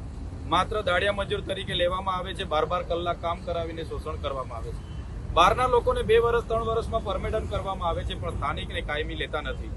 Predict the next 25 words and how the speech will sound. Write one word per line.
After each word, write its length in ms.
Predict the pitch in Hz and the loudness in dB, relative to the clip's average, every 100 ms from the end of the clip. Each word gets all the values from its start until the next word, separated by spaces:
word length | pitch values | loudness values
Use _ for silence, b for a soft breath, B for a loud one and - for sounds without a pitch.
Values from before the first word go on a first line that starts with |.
| - - - - - - - | -8 -8 -6 -6 -6 -6 -6
ત્યારે 340 | - 175 208 220 208 - - - 156 | 2 4 4 2 0 -6 -10 -4 2
એના 260 | 170 208 | 2 2
વિરોધમાં 540 | 214 208 208 208 214 214 - - - - - | 2 2 0 2 0 -2 -6 -8 -10 -8 0
સાથે 300 | 165 170 180 | 4 4 4
સાથે 240 | 202 220 | 4 4
આ 180 | 202 202 | 4 2
ભરૂચ 360 | - 151 233 - | 2 4 4 4
જિલ્લાના 400 | 247 240 233 214 | -2 0 2 2
રસ્તા 460 | 180 160 226 196 131 - - - - - | 2 0 2 2 2 -4 -6 -2 -2 0
એ 160 | 190 202 175 - - - - | 2 2 2 -2 -2 -2 -2
સ્ટેચ્યુ 400 | - 170 196 214 | 0 0 0 -2
ઓફ 120 | 185 | -2
યુનિટીને 380 | 190 190 196 196 | -6 -6 -6 -6
જોડતો 360 | 185 170 170 190 | 0 0 0 -2
ઝઘડિયા, 680 | 151 151 175 185 156 135 127 | -2 -2 -2 0 0 0 0
ભરૂચથી 460 | 135 165 185 196 | 0 0 0 -2
લઈને 160 | 196 185 | -4 -4
ઝઘડિયાવાળો 500 | 147 165 185 180 185 | -4 0 0 0 0
રોડ 200 | 175 185 | 2 2
હોય, 220 | 175 - - - - - - | 2 0 -4 -8 -10 -8 -4
અંકલેશ્વર 540 | 151 156 202 180 196 190 | -4 -2 -2 -2 -2 2
વાલિયા 340 | 160 170 185 147 | 2 0 0 -2
નેત્રંગનો 380 | 160 190 196 | 0 -4 -4
રોડ 220 | 190 190 180 | -6 -2 -2
હોય 240 | 190 | -2